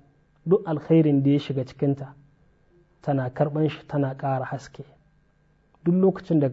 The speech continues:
ta ga sharri, tana nisantan shi, tana ƙinsa.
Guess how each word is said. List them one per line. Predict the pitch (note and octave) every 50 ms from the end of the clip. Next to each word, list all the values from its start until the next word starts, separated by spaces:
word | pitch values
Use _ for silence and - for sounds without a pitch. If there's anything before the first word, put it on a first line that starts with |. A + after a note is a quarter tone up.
| C#3 D3
ta | D3 - - D#3
ga | C#3+ D#3 D3+
sharri, | - - - E3 D#3 D#3 D#3 C#3 C3
tana | - D3+ D3 D3 C#3 C3
nisantan | C3 C3+ C3 B2+ - - C#3 C#3 C3+ C#3 B2+ A#2+
shi, | A#2 - - -
tana | - C#3+ C3+ B2+ B2 B2
ƙinsa. | - - C3 B2+ B2 - - -